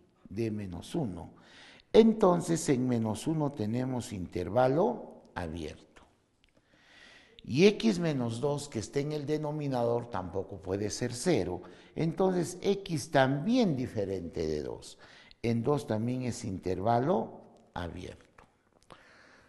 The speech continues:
Los puntos menos raíz de dos y el punto crítico raíz de dos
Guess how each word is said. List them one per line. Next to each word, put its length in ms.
Los 280
puntos 500
menos 400
raíz 380
de 120
dos 560
y 160
el 140
punto 380
crítico 480
raíz 320
de 120
dos 380